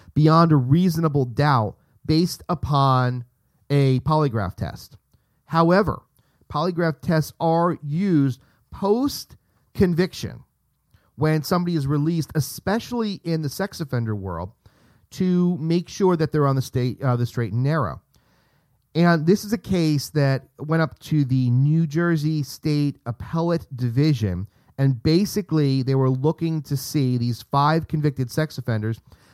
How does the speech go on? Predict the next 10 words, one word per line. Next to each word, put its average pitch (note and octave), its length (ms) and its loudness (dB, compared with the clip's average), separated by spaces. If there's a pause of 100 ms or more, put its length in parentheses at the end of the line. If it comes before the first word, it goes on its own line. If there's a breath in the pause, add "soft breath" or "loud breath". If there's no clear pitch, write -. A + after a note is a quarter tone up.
They C#3 80 4
were D3+ 80 6
looking F#3+ 320 0
to F3+ 60 -2
prove D3+ 360 0
that B2 320 -2 (180 soft breath)
the C3 100 0
use E3+ 540 -2 (100)
of C#3+ 460 0 (200)
post-conviction, E3+ 1120 -4